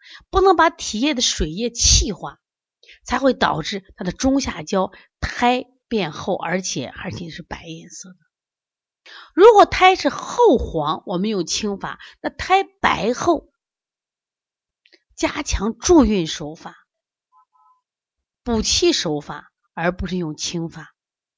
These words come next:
这就是中医辨证非常重要的一点呀。说你光看见厚胎了，你就想用清，不对的。有点积食了，这里谈到积食有几种，一种积食是吃多多多的积食，比如说过年了，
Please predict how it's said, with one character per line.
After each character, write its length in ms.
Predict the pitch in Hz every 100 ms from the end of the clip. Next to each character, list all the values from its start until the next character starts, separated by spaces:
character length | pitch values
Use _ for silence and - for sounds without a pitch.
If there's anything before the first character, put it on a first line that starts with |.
| _ _ _
这 80 | -
就 100 | 453
是 80 | 320
中 220 | 254 277
医 80 | 285
辨 260 | 285 269 233
证 340 | 254 233 - _
非 100 | 285
常 180 | 247 214
重 140 | 214
要 140 | 208 185
的 80 |
一 80 | 180
点 180 | 175 151
呀。 240 | 147 151 - - -
说 140 | - 392
你 80 | 381
光 200 | 359 359
看 160 | 349
见 120 | 302
厚 200 | 294 302
胎 240 | 247 - 277
了， 160 | 254
你 80 | 196
就 80 | 220
想 160 | 196 185
用 180 | 190
清， 300 | 185 185 190 -
不 80 | -
对 220 | 165 160
的。 160 | 151 160 _ - -
有 100 | 277
点 100 | 302
积 180 | - 403
食 180 | -
了， 240 | 262 247 - _ - - _ _ -
这 120 | 453
里 100 | 392
谈 240 | - 294
到 100 | 302
积 240 | 285 - 285
食 180 | - 220
有 100 | 220
几 220 | - 180
种， 240 | 180 151 _ _ _ -
一 120 | 415
种 180 | 440 339
积 180 | - 330
食 140 | 294
是 60 | 262
吃 220 | - 359
多 160 | 294 302
多 300 | 285 294 -
多 340 | _ 302 330
的 100 | 277
积 200 | - 170
食， 180 | - 151
比 120 | 175
如 60 | 196
说 100 | 233
过 180 | 240
年 220 | 196 156 196
了， 160 | 180